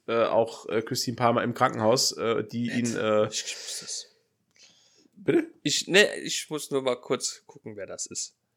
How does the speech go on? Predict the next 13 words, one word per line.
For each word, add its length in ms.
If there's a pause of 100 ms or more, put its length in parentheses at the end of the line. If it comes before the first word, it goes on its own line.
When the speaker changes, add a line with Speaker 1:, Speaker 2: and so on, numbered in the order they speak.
(840)
Speaker 2:
Alles 220
gut. 360 (800)
Speaker 1:
Ach, 180 (180)
äh, 80
du 120
meinst 240
Laura 300
Palmer? 540 (800)
Speaker 2:
Äh, 300
das 220
kann 180
auch 180
sein. 320